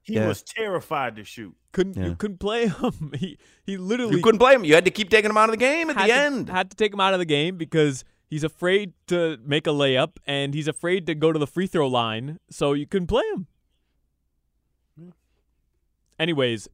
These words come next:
Speaker 3: give me Goran. Kyle, give up the number seven. Give it back to its rightful owner, and, you know, go enjoy your vacation or whatever. We'll, we'll see you in the offseason.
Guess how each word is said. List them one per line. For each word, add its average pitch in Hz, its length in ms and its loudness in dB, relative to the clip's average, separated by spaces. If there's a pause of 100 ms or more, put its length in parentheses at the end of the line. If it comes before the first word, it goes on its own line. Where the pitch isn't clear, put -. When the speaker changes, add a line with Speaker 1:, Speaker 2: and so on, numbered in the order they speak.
(100)
Speaker 3:
give 185 160 2
me 220 80 -6
Goran. 160 580 2 (140)
Kyle, 185 360 2
give 156 220 -2
up 208 140 -2
the 202 60 -4
number 185 240 -4
seven. 147 420 -4
Give 147 200 0
it - 120 -2
back 185 220 -2
to 180 120 -4
its - 140 -6
rightful 151 380 -2
owner, 127 420 -2 (380)
and, 131 440 -4
you 151 80 -10
know, 123 160 -4
go 151 260 0
enjoy 151 240 -2
your 135 120 -2
vacation 110 540 -6
or 95 80 -10
whatever. 95 420 -8
We'll, 117 280 -6
we'll 127 120 -8
see - 180 -6
you 143 120 -2
in 139 80 -4
the 127 80 -4
offseason. 107 600 -4